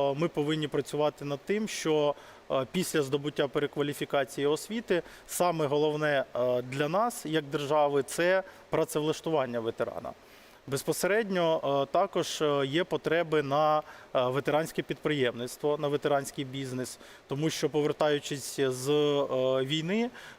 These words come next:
е, ветерани усвідомлюють, що вони можуть бути корисними в, е, напрямку ветеранського підприємництва. І саме більше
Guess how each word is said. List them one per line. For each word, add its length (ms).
е, 60
ветерани 600
усвідомлюють, 720
що 120
вони 340
можуть 320
бути 300
корисними 640
в, 180
е, 560
напрямку 480
ветеранського 520
підприємництва. 840
І 80
саме 320
більше 560